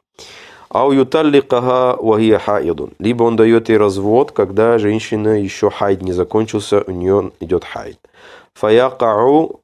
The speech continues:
ва якуну асиан». Такой развод, перечисленный развод, будет действителен,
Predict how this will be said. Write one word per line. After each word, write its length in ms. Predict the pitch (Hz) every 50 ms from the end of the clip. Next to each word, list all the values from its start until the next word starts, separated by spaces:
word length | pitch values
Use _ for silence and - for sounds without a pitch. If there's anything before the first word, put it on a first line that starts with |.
| _
ва 160 | - 107 104 101
якуну 480 | 101 101 101 - - 127 127 120 110
асиан». 500 | 98 95 104 107 98 - - 92 78 76
Такой 360 | - - 104 101 - 151 151
развод, 520 | 131 123 113 98 104 101 101 101 101 101 -
перечисленный 720 | - 101 101 98 - - 117 - - - 110 104 101 98
развод, 400 | 98 95 90 92 95 92 92 90
будет 340 | 90 113 117 104 101 92 90
действителен, 760 | 90 85 - - 85 85 80 - - 82 85 92 117 156